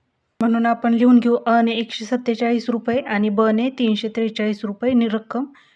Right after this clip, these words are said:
निधीसाठी दिली. यानंतर पाचवं उदाहरण आहे, जया, सीमा, निखिल आणि निलेश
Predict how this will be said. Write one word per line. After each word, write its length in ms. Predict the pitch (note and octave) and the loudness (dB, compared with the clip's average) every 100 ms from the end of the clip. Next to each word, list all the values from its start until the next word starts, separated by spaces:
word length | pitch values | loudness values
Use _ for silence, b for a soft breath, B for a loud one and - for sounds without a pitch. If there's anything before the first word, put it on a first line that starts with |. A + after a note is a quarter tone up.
| b | b
निधीसाठी 540 | A3 G#3+ G3+ G#3 G#3 B3+ | -2 0 -2 -4 -4 -2
दिली. 280 | A3 E3+ E3+ _ _ _ _ - | -2 -2 -8 _ _ _ _ -6
यानंतर 420 | A#3+ A3+ A#3+ A3+ | -2 2 2 0
पाचवं 360 | A3+ A#3+ B3 A#3+ | 2 0 2 0
उदाहरण 380 | A#3+ A#3 A3 A3 | 2 2 0 -2
आहे, 260 | G#3+ A#3 A#3+ B B - | -2 -4 -6 B B -6
जया, 420 | G#3 A3 A3+ A3+ A#3 | 0 2 4 2 0
सीमा, 460 | - A3 G#3+ G#3+ | -2 -2 0 0
निखिल 440 | G#3+ A3 A3+ A3+ A3 - | 0 -2 -2 -6 -6 -6
आणि 240 | G#3 G3+ | -4 0
निलेश 460 | G#3+ A3+ F3+ D#3 | 0 0 -2 -10